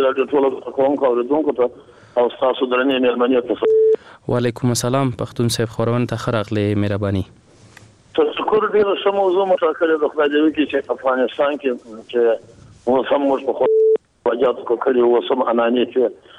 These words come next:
Speaker 1: اناني مخ ته بیا یو پر انانو باندې ولاړ یو په نامه رسوم چې ټول هم خدای دې وکړي چې زموږ د خوندو چې دا یو مظلوم قشر دی، یو مظلوم ته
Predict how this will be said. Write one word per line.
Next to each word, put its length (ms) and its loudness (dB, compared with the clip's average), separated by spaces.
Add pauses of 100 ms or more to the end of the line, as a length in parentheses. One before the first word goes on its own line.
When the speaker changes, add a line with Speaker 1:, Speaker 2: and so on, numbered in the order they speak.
(200)
Speaker 1:
اناني 300 0
مخ 220 -2
ته 80 0
بیا 180 2
یو 240 2
پر 200 0
انانو 360 0
باندې 300 0
ولاړ 280 2
یو 120 2
په 160 -4
نامه 320 0
رسوم 300 -2
چې 200 -6
ټول 160 2
هم 100 2 (440)
خدای 160 2
دې 100 -6
وکړي 280 -4
چې 120 -2
زموږ 200 2
د 140 0
خوندو 260 0
چې 200 -4
دا 120 6
یو 60 2 (120)
مظلوم 260 0
قشر 400 0
دی، 60 4
یو 100 4
مظلوم 480 2
ته 60 2